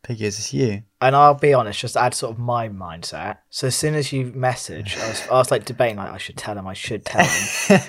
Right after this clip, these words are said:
Speaker 1: <laughs>
Speaker 2: But then I was thinking, I was like, "I should tell him, I can't just let him blame his family."
Speaker 1: <laughs>
Speaker 2: And I was like, "Right, when he comes upstairs and he, and I, I'll say, 'It was me, I'm so, so, so sorry.'"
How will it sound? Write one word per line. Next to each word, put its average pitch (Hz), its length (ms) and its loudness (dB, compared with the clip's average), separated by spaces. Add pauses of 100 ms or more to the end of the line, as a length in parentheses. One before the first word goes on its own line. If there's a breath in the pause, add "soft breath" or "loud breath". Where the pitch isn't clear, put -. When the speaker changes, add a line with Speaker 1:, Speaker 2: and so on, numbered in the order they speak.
(200)
Speaker 1:
<laughs> - 180 -20
Speaker 2:
But - 80 0
then 135 120 4
I 135 60 6
was 123 100 6
thinking, 123 420 -4 (140)
I 131 40 0
was 127 140 2
like, 123 100 4
"I 113 40 0
should - 220 -4
tell 120 180 -2
him, 110 80 -6
I 107 80 -6
can't 120 300 -2
just - 180 -8
let 110 120 -2
him 107 100 -8
blame 107 260 -8
his 101 120 -10
family." 98 460 -6
Speaker 1:
<laughs> - 560 -2
Speaker 2:
And 226 140 8
I - 40 2
was 127 120 0
like, 127 200 6
"Right, 110 240 0
when 120 100 -2
he 139 80 2
comes 139 300 0
upstairs 98 680 0 (200)
and 107 100 -8
he, 113 340 -4 (220)
and 110 280 -6
I, - 100 -4
I'll 113 200 -4
say, 110 340 -2 (140)
'It 110 140 -4
was 87 140 -14
me, 95 200 -10
I'm 98 140 -10
so, 104 160 -8
so, 98 180 -8
so 98 160 -10
sorry.'" 98 420 -8